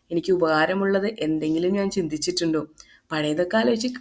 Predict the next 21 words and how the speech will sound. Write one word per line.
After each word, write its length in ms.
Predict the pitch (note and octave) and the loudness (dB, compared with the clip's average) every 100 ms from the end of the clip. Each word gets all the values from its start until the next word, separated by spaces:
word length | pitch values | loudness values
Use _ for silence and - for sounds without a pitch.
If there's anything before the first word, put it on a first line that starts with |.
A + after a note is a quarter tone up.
| A3 | -4
കഷ്ടപ്പെട്ട് 600 | G#3+ - B3 B3+ C4 B3 | -2 -4 -4 -4 -4 0
ചിന്തിച്ച് 360 | A#3 A3 - | 2 2 2
വിഷമിച്ചിട്ട് 540 | A#3+ G#3+ F#3 F3+ G#3 G#3+ | 2 2 0 0 -2 -2
എന്താ 320 | F#3+ F#3 G3+ | -2 0 2
കാര്യം? 340 | G#3+ G3 E3+ - - - - | 4 4 2 -2 -14 -20 -8
അതൊക്കെ 260 | G#3+ B3+ C4 | -6 -2 0
ഉപേക്ഷിക്കൂ 680 | G#3 F#3+ F3+ - - E3+ - - _ _ | 4 4 2 -6 -4 -4 -4 -12 _ _
എന്ന് 260 | E3 E3 E3 D#3 - | -2 2 2 -2 -8
മൈൻഡിനോട് 500 | C#3+ C#3+ C#3+ D3+ F3+ | -6 -4 -2 0 2
തന്നെ 160 | F3+ E3+ | 2 2
പറയാം. 360 | E3 D#3 D3 - _ - _ _ | 0 0 -2 -8 _ -20 _ _
പിന്നെ 300 | - A3 G#3+ A3 | 2 4 4 2
രാത്രി 300 | F3 E3 G3+ | -2 -2 0
ഉറങ്ങുന്നതിന് 560 | G#3 F#3 E3 E3 D#3+ | 2 2 2 0 0
മുൻപ് 360 | F#3 F#3 D#3+ D#3 D#3+ D#3 | 0 0 0 -2 -4 -4
ധാരാളം 800 | D#3 D#3+ E3+ F#3 F#3+ G3 A3 A3 | -2 -2 -2 0 2 2 0 -2
സോഷ്യൽ 340 | F#3+ - F3 | -6 -6 -4
മീഡിയ, 460 | E3+ E3 E3+ F3 F#3 - - - _ | -2 0 0 0 -2 -10 -20 -20 _
ആ, 100 | F3+ | -2
കുറേ 300 | E3 E3+ E3 D#3+ | 2 4 4 4
കാര്യങ്ങൾ 440 | E3+ D#3+ D#3 D#3 | 4 4 0 -4